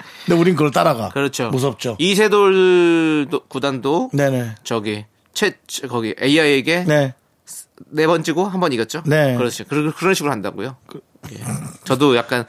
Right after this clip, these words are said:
Speaker 2: 틀릴 때가 있습니다.
Speaker 1: 네.
Speaker 2: 아무튼 박영진
Speaker 1: 아무튼
Speaker 2: 씨는 그거죠?
Speaker 1: 남 지피티. 예.
Speaker 2: 그걸 아는 사람이 그래. 아!
Speaker 1: 손은 누가 키우나?
Speaker 2: <laughs> 예.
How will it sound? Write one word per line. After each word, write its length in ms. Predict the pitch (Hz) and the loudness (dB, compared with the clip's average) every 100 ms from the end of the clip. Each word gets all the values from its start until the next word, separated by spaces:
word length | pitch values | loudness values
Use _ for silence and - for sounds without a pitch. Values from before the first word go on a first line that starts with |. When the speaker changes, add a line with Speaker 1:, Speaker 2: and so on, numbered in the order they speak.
| - - _ | -12 -20 _
Speaker 2:
틀릴 220 | - 220 | 0 2
때가 140 | 202 170 | 4 2
있습니다. 440 | 120 117 98 117 - | 0 -4 -8 -10 -6
Speaker 1:
네. 500 | 127 120 117 113 104 104 _ _ - | -4 -4 -4 -8 -10 -16 _ _ -12
Speaker 2:
아무튼 240 | 107 - | -12 -4
박영진 200 | 151 208 | 0 2
Speaker 1:
아무튼 160 | 247 247 | 4 2
Speaker 2:
씨는 180 | 247 202 | 2 2
그거죠? 360 | 135 120 135 - | 2 0 -4 -2
Speaker 1:
남 220 | 147 160 | 0 2
지피티. 540 | 147 139 131 127 139 - | 0 -2 -4 -4 -4 -2
예. 280 | 139 123 101 | -2 -2 -6
Speaker 2:
그걸 180 | - 269 | 0 2
아는 420 | 285 294 349 359 | 4 4 6 4
사람이 360 | 320 285 226 190 | 4 4 2 2
그래. 180 | 151 156 | 0 2
아! 840 | 185 277 392 440 453 453 440 226 - _ _ _ _ _ _ _ _ _ _ - - - - - - - - 262 | 4 6 6 8 6 6 4 0 -14 _ _ _ _ _ _ _ _ _ _ -18 -16 -16 -20 -20 -20 -20 -8 -2
Speaker 1:
손은 220 | 170 170 | 0 2
누가 180 | 156 139 | 2 2
키우나? 380 | - 131 156 175 196 | 2 2 2 0 -2
Speaker 2:
<laughs> 140 | - | 0
예. 360 | 123 117 104 | 2 2 0